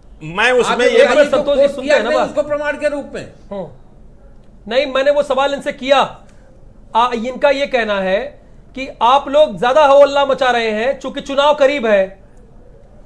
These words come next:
Speaker 1: इसलिए temporary
Speaker 3: हाँ,
Speaker 1: धारा
Speaker 3: सर,
Speaker 1: हटा के
Speaker 3: please
Speaker 1: हल्ला
Speaker 3: ना,
Speaker 1: मचा
Speaker 3: प्लीज,
Speaker 1: रहे
Speaker 3: हो
Speaker 1: हैं।
Speaker 3: गई ना,
Speaker 2: कहाँ का
Speaker 3: बात सुन
Speaker 2: चुनाव
Speaker 3: लेते हैं
Speaker 2: करीब
Speaker 3: ना।
Speaker 2: है?
Speaker 3: हाँ।
Speaker 2: राहुल जी, कहाँ का चुनाव करीब है?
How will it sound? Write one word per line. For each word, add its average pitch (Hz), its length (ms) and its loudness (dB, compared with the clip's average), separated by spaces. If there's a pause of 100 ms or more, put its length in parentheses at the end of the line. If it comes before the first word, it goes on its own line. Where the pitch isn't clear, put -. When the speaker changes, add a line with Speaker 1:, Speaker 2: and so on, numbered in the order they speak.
(240)
Speaker 1:
इसलिए 190 320 -8
temporary 185 400 -6
Speaker 3:
हाँ, 233 140 0
Speaker 1:
धारा 190 160 2
Speaker 3:
सर, 175 60 -4
Speaker 1:
हटा - 20 -4
के 262 80 -4
Speaker 3:
please 294 140 -2
Speaker 1:
हल्ला 196 160 -2
Speaker 3:
ना, 269 120 0
Speaker 1:
मचा 165 100 -6
Speaker 3:
प्लीज, 294 200 -6
Speaker 1:
रहे 214 80 -8
Speaker 3:
हो 226 60 0
Speaker 1:
हैं। 277 100 0
Speaker 3:
गई 254 60 -2
ना, 262 60 -2
Speaker 2:
कहाँ 311 80 -2
का 247 60 -6
Speaker 3:
बात 262 160 0
सुन 247 80 -4
Speaker 2:
चुनाव 247 60 -2
Speaker 3:
लेते 247 180 -4
हैं 196 80 -4
Speaker 2:
करीब 302 100 -2
Speaker 3:
ना। - 20 -6
Speaker 2:
है? - 180 -14 (260)
Speaker 3:
हाँ। 196 300 -8 (460)
Speaker 2:
राहुल 208 360 -4
जी, 285 140 -12
कहाँ 262 320 -6
का 269 100 -4
चुनाव 277 380 -4
करीब 269 300 -4
है? 127 280 -8